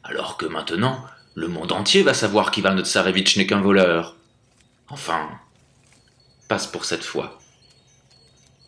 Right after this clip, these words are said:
Écoute, si tu me rends service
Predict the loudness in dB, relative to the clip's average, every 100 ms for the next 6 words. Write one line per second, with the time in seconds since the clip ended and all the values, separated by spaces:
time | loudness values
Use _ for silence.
0 | -6 -6 -8 -14 -18 _ _ _ _ _
1 | _ _ -12 -10 -6 -2 -2 0 0 0
2 | -2 -4 -6 -8 -12